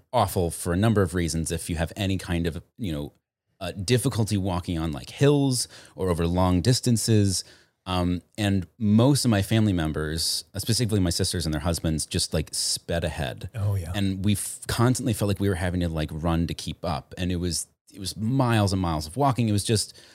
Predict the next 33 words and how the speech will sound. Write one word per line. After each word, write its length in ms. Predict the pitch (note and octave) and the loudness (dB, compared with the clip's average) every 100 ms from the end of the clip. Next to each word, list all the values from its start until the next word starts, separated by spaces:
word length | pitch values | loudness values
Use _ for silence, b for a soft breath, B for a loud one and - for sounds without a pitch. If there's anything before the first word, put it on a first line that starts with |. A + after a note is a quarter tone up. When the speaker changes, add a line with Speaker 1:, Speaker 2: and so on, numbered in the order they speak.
| B B B B _ | B B B B _
Speaker 1:
extremely 460 | A#2+ - E3+ F#3 E3 | -2 2 4 6 6
stressful. 600 | A#2+ B2+ A2+ - B2 A#2 | 6 4 4 4 6 6
It 220 | G2 F2+ | 4 0
marred 460 | G#2 G#2 A#2 A#2+ G2+ | 2 6 6 6 4
the 80 | F#2 | 0
whole 320 | - F2+ D#2 | 2 0 0
day. 600 | D#2 - B2+ C#3+ C#3+ C#3 | -2 2 4 6 6 6
It 160 | G#2+ G2+ | 4 2
was, 420 | F#2+ F2+ D#2+ - - | 2 0 -2 -4 0
and 120 | B2+ | 4
it 20 | C#3+ | 4
was 140 | C3+ | 4
a 40 | |
big 140 | B2 G3 | 4 4
miscommunication 760 | C#3 - A2 G#2+ C#3+ D#3 G2+ | 4 2 2 2 2 2 2
'cause 160 | G2 G2 | 2 4
Speaker 2:
Yeah. 80 | D3+ | 4
Speaker 1:
my 220 | G#2 G2 - | 4 0 0
older 280 | C3 C3 | 2 4
sister 420 | A#2 C#3+ - A2 G2+ | 2 0 -2 -2 -4
thought 280 | - G2+ | -2 -2
we 120 | G#2+ G2 | 0 0
had 80 | |
had 160 | E2 E2 | 0 0
a 20 | |
lovely 340 | E2 E2 D#2 E2 | 0 -2 -2 -2
time. 280 | A#2+ E2+ | 0 0
She 240 | - A2 G2 | -2 -4 -4
genuinely 600 | - C3 C#3+ D3 B2 G#2+ | 0 4 6 6 4 2
thought 340 | - G2+ F#2+ - | 0 -4 -4 -2
it 60 | |
was 180 | F#2 | -2
a 80 | F2+ | -2